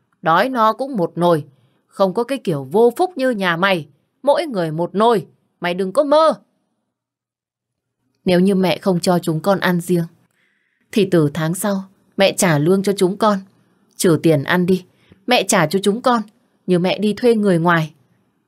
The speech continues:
Để chúng con còn gom tiền lên Hà Nội khám bệnh. Nếu như do anh Tứ, thì còn đặt lịch mà sàng lọc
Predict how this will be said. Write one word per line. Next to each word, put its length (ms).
Để 220
chúng 180
con 220
còn 140
gom 240
tiền 220
lên 180
Hà 160
Nội 240
khám 280
bệnh. 200
Nếu 180
như 180
do 200
anh 240
Tứ, 220
thì 120
còn 280
đặt 160
lịch 240
mà 160
sàng 340
lọc 220